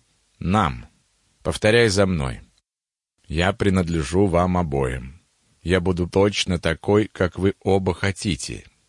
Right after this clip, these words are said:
Пронизывающие серые глаза сэра Штефана смотрели на нее в упор, как и глаза Рене. Она потерялась в них и медленно повторяла предложения, которые он ей говорил. Но только от первого лица, как будто бы она твердила правила грамматики.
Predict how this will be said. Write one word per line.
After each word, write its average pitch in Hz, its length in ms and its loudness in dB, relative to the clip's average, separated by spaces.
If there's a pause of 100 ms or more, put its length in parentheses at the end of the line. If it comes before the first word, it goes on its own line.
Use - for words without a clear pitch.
(240)
Пронизывающие 90 800 0
серые 80 380 0
глаза 78 420 0
сэра 71 440 -2
Штефана 107 560 0
смотрели 101 560 0
на 98 100 2
нее 98 300 2
в 95 100 -2
упор, 78 480 -2
как 127 220 0
и 117 40 2
глаза 98 460 4
Рене. 78 380 2 (300)
Она 127 340 -2 (100)
потерялась 120 640 2
в 107 60 -6
них 117 360 -4
и 110 100 0
медленно 107 500 2
повторяла 101 540 2
предложения, 80 960 -2 (180)
которые 107 560 2
он 95 200 0
ей 92 200 2
говорил. 85 580 2 (640)
Но 120 140 0
только 127 360 4
от 110 120 0
первого 101 480 4
лица, 95 400 0
как 82 240 -4
будто 87 320 -2
бы 82 160 2
она 82 240 0
твердила 80 520 0
правила 92 540 0
грамматики. 87 960 -2